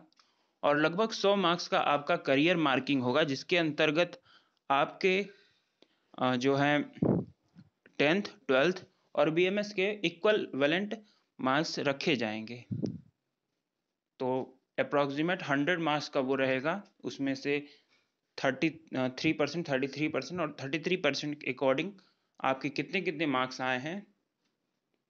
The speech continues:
तो वो टेंथ, ट्वेल्थ और बीएमएस के मार्क्स जोड़कर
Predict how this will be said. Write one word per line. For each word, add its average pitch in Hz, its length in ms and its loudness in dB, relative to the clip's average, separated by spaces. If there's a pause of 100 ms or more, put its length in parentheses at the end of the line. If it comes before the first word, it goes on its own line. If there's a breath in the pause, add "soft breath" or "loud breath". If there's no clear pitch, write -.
(140)
तो 131 100 -4
वो 135 300 0
टेंथ, 156 340 0
ट्वेल्थ 139 520 0 (140)
और 147 360 0
बीएमएस 123 440 -2
के 175 140 -6
मार्क्स 139 400 -6 (680)
जोड़कर 147 720 -4